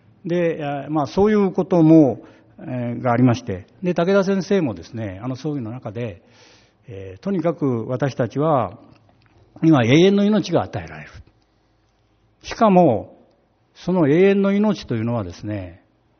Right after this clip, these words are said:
死んでからということもあるんだけれども、実はもう今始まってるんだというわけですね。今この世で、この土地で、この教会でもうすでに始まっていると、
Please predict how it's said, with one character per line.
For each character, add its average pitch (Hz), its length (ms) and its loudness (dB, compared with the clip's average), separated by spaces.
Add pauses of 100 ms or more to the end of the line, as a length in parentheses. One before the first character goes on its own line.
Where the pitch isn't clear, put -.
(340)
死 - 160 -10
ん 220 40 -2
で 233 120 -2
か 202 80 0
ら 127 160 -2
と - 400 -14
い 156 100 -6
う 175 140 -8
こ 185 120 -6
と 196 80 -4
も 131 160 2
あ 170 60 4
る 208 120 0
ん 131 80 2
だ 101 100 -4
け 110 100 -10
れ 101 80 -8
ど 101 100 -8
も、 95 300 -8 (180)
実 202 280 -8
は 185 340 -4 (460)
も 196 280 0
う - 160 -18
今 269 240 4
始 139 220 -4
ま 233 100 0
っ 233 120 -10
て 190 80 2
る 117 100 2
ん 101 80 -4
だ 82 120 -12
と 104 280 -20
い 101 40 -20
う 98 40 -20
わ 101 80 -20
け - 60 -20
で - 60 -18
す 147 60 -6
ね。 180 160 -8 (720)
今 226 200 2
こ 165 180 2
の 240 120 4
世 220 160 2
で、 175 300 0 (100)
こ 202 120 2
の 220 100 0
土 196 140 0
地 190 140 -8
で、 175 320 -2 (420)
こ 196 100 -6
の 208 140 0
教 - 300 2
会 190 220 0
で 160 440 -4
も 208 140 0
う - 20 -2
す 240 120 -4
で 226 100 6
に 113 80 2
始 160 360 -2
ま 214 100 0
っ - 160 -8
て 143 100 -2
い 139 40 0
る 147 100 -4
と、 - 240 -8